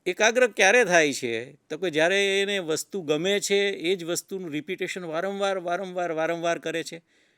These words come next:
એનામાં એક એકાગ્રતાની કેળવણી એના મગજમાં થઈ રહી છે. એટલે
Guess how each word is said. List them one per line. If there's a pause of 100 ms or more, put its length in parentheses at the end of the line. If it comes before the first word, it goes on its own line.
(160)
એનામાં
એક
એકાગ્રતાની (400)
કેળવણી
એના
મગજમાં (180)
થઈ
રહી
છે. (840)
એટલે